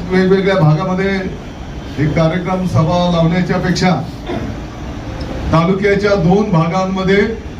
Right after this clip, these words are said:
आपण, अ, सभा लावून घेऊ. एक सभा झोडग्याला ठेवू, एक सभा दाभाडेला ठेवू, म्हणजे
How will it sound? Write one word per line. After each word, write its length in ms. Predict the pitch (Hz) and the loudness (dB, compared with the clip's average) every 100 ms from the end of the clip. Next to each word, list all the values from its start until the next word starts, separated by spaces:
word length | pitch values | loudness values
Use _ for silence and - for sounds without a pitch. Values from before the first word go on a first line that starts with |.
| - - - - | -10 -10 -10 -2
आपण, 320 | 147 156 190 | -2 0 2
अ, 340 | 190 190 185 180 - - - - - - - | 2 2 2 0 -6 -12 -12 -14 -12 -10 0
सभा 220 | 151 180 | 4 4
लावून 260 | 180 180 196 | 2 0 2
घेऊ. 160 | 165 202 - - - - - - - 147 | 2 2 -4 -10 -12 -12 -12 -14 -6 0
एक 220 | 190 190 | 0 0
सभा 280 | 170 180 180 | 0 2 4
झोडग्याला 400 | 151 160 190 190 | 6 6 4 0
ठेवू, 280 | 190 190 233 240 - - - - - | 0 2 0 -2 -10 -14 -14 -12 -2
एक 220 | 185 190 | 0 0
सभा 240 | 175 175 202 | 0 0 0
दाभाडेला 500 | 202 202 220 202 180 | 0 0 2 2 0
ठेवू, 180 | 147 123 | -2 -4
म्हणजे 340 | 113 151 | -2 -2